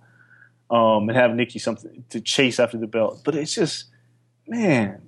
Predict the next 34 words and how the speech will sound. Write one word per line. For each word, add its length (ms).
like, 220
like, 100
depth, 400
depth, 280
roster 440
depth. 320
Like, 180
the 80
SmackDown 800
roster 500
doesn't 340
have 260
the 80
best 560
talent, 400
but 140
they 80
have 240
the 60
best 400
second-tier 680
talent 360
of 100
all 140
the 80
women. 380
So 220
it's 120
like, 320
there's 220
a, 60
a 100
ton 320
of 220